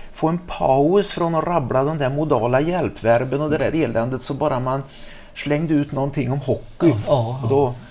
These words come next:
Speaker 2: ja.
Speaker 1: då blev det liksom en liten lättnad
Speaker 2: Ja.
Speaker 1: på trycket.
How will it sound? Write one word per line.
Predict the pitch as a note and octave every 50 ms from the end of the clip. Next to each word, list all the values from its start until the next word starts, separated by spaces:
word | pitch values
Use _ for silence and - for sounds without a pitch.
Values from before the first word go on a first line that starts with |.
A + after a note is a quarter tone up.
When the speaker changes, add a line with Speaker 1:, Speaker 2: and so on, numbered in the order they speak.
| - - - - - - -
Speaker 2:
ja. | - D#3 A#2+ B2+ C3+
Speaker 1:
då | C#3
blev | D3 D3 D#3+ D3 A#2 B2+
det | C3 C#3
liksom | C3+ C3+ - - - C#3 C3 C3 C3 B2 - - - - - - -
en | - D3 C#3+ D3
liten | D3 C#3+ - D3 C#3+ D3+ E3+
lättnad | F3+ F#3 - - - - - G2 G2+ G2+ C#3 F#3 E3+ D3
Speaker 2:
Ja. | - A2
Speaker 1:
på | - F3+
trycket. | D#3+ - - C#3 A2+ - - - C3+ B2 A#2+